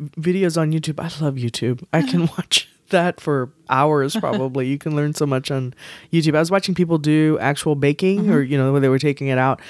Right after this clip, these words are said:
Speaker 1: and talking about some of the pros and cons of the silicone mats and the, like you said, the muffin,
Speaker 2: Mm-hmm.
Speaker 1: what is it,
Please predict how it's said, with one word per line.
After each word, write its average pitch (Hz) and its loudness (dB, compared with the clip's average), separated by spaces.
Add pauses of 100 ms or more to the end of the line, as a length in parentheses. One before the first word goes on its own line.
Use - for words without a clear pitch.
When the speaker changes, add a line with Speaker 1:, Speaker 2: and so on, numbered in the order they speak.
(280)
Speaker 1:
and 165 -2
talking 160 2
about 147 2
some 156 0
of 143 2
the 131 2
pros 139 0
and 135 -4
cons 131 0
of 131 -2
the 131 0
silicone 131 0
mats 131 0
and 127 0
the, 113 0
like 117 -2
you 117 -2
said, 131 -4
the 127 -2
muffin, 123 0
Speaker 2:
Mm-hmm. 175 -2
Speaker 1:
what 139 0
is 120 0
it, 117 0